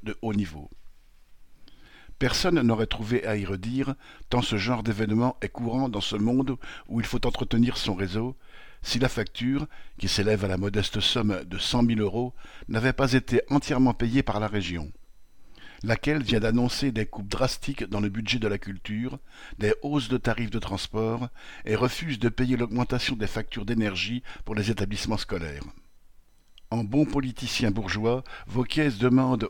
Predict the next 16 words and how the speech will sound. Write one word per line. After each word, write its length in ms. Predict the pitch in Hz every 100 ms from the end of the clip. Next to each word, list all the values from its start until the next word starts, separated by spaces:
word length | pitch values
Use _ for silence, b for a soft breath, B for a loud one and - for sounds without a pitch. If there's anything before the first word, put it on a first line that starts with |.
| -
aux 120 | 101
classes 240 | 127 120
populaires 580 | 123 - 101 104 113 123 B B -
de 60 |
se 140 | 110 127
serrer 260 | - 123
la 120 | 120 113
ceinture 580 | 107 101 - 113 127 - B B
pour 120 | - 113
pouvoir 380 | 131 120 131
servir 320 | - 117 107 110
la 140 | 110
soupe 340 | - 135 143 151 B -
et 80 | 107
une 160 | 104
bonne 340 | 90 117 131